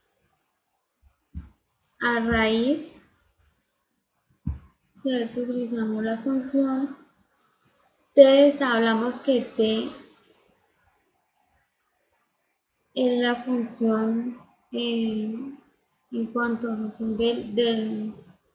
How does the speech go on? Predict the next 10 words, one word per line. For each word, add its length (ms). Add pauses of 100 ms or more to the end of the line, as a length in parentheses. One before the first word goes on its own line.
(160)
vaciarse, 800 (680)
entonces 500
sería 540 (600)
los 280
sesenta 640
minutos 560
que 160
hablamos, 800 (680)
¿sí? 460 (760)
Más, 640